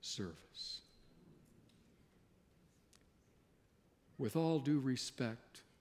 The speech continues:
to Einstein, and fully agreeing with his sentiment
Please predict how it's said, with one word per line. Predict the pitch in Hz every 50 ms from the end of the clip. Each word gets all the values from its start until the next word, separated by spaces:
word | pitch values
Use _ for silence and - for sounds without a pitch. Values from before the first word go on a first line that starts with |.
| _ _ - - - - - - - - - - - -
to | - 151 -
Einstein, | 127 113 113 110 107 104 - - - 101 87 85 80 - - - - - - _ - - - - - - - - - - - - - - - - - - - - - - - - - - - - - - -
and | 156 156 147 131
fully | - - - - - - - - 240 269 269 262 262 262 240 240 233 233 - - -
agreeing | - 170 156 135 123 135 127 143 160 170 170 170 165 156 147 143 143 135 123 - - - - - - -
with | - 127 117 -
his | - 120 107 -
sentiment | - - - 120 104 - - 90 85 80 78 - - _ -